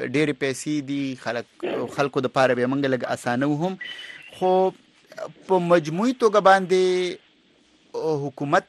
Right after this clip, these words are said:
لپاره د شپږ ارب ډالرو مالي پیکج منظوري،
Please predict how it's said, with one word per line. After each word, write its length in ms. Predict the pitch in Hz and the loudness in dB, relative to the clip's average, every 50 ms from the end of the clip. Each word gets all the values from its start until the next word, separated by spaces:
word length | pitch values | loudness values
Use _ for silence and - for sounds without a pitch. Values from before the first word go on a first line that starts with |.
| _ - | _ -2
لپاره 420 | 170 170 - 160 156 156 156 156 151 151 156 151 135 120 | 0 2 6 6 6 8 8 8 8 8 6 4 4 2
د 80 | 120 117 113 - | -2 -2 -2 -4
شپږ 340 | - - - 165 170 165 156 151 160 165 165 165 165 165 165 165 - _ 147 135 135 | -12 -2 0 0 0 0 -2 -4 -4 -2 0 0 0 -2 -2 -4 -6 _ -2 2 4
ارب 180 | 156 175 151 147 139 139 | 4 4 2 0 -12 -2
ډالرو 480 | 127 131 123 127 131 139 143 147 151 147 147 147 135 135 127 | 2 2 2 4 2 0 0 2 2 2 0 0 -2 -2 0
مالي 260 | 120 117 120 139 156 - _ | 0 0 0 -2 -6 -8 _
پیکج 440 | 160 151 151 - - 160 147 135 143 147 151 151 151 151 151 151 151 151 151 147 - _ _ - 131 120 110 | -2 -2 -2 -2 -6 -8 -8 -8 -8 -8 -6 -4 -4 -4 -4 -4 -4 -6 -8 -10 -14 _ _ -12 -8 -6 -6
منظوري، 520 | 110 110 107 107 104 107 117 120 120 - | -4 -6 -6 -8 -10 -8 -6 -4 -2 -2